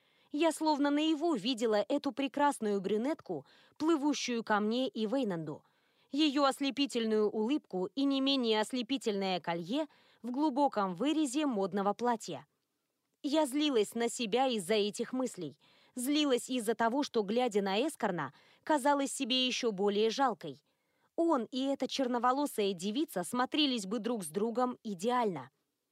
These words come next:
Что же касается меня... «Ваша любовница тоже приглашена?» Не знаю, какой Джар в меня вселился и почему я вообще об этом спросила. Жаль, генерал услышал, и ещё больше мне было жаль,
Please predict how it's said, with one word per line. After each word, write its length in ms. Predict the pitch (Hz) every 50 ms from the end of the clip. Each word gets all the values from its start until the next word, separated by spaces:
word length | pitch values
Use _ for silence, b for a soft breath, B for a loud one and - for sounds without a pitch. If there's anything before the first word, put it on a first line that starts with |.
| _ _
Что 240 | - - - - 381
же 140 | 330 269 269
касается 600 | - 247 233 - - 262 247 240 - - - 226
меня... 380 | 208 208 220 233 285 330 330 285 _ _ _ _ _ _ _ _ _ _ _ _ _ _ _ _
«Ваша 360 | 320 294 320 320 - - 349
любовница 640 | 311 349 349 277 339 311 240 240 240 - - 269 262
тоже 280 | - 381 403 349 359
приглашена?» 640 | 254 - 285 233 202 226 220 - 262 233 214 180 175 - _ _ _ _ _ _ _ _ _ _ _ _ _ _
Не 200 | - 254 285 311
знаю, 400 | 302 226 254 285 285 254 208 190
какой 380 | - - 240 233 - 277 277 254
Джар 380 | 208 170 165 214 262 254 247 226
в 100 | 165 190
меня 260 | 214 220 226 240 220
вселился 680 | - - - 220 214 262 330 330 - - - 147 - B B B B B B
и 120 | - 294
почему 400 | 285 - 294 - - 302 302 311
я 180 | 294 240 233 214
вообще 440 | 196 208 202 - - - - 262 285
об 140 | 311 269 214
этом 220 | 196 - 202 208
спросила. 600 | 202 - - 233 233 - - 277 208 156 120 - _ _ _ _ _ _ _ _ _ _ _ _ _
Жаль, 320 | 269 240 277 392 392 381 294
генерал 500 | 233 277 294 277 285 294 311 320 294 247
услышал, 580 | 240 - - 294 359 320 - - 180 151 - B B B B B B
и 80 | -
ещё 340 | 311 302 302 - - 320 285
больше 400 | 233 233 302 302 285 - - 226
мне 160 | 208 214 226
было 300 | 233 220 262 240 202 180
жаль, 300 | 175 156 254 311 320 285